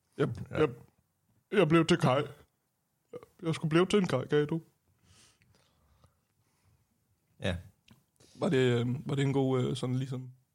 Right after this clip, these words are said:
Speaker 2: Vits eller joke?
Speaker 1: Nej, jeg ved bare... Jeg prøver bare lige at være kaj.
Speaker 2: Ej, men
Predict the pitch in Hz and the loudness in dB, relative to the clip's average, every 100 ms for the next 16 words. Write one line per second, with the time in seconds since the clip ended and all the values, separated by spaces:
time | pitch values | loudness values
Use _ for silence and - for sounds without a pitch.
0 | _ 117 113 - - 117 101 113 - - | _ -10 -8 -6 -6 -4 -4 -6 -12 -8
1 | 110 - _ _ _ _ _ _ _ _ | -8 -10 _ _ _ _ _ _ _ _
2 | _ _ _ _ _ _ - 127 139 143 | _ _ _ _ _ _ -4 0 2 0
3 | - 127 - - _ _ _ - - 131 | 2 0 0 -10 _ _ _ -8 -4 -2
4 | 147 - 127 123 117 123 - _ _ _ | 0 -2 -2 -4 -6 -8 -12 _ _ _
5 | 143 117 107 123 | -4 0 0 -2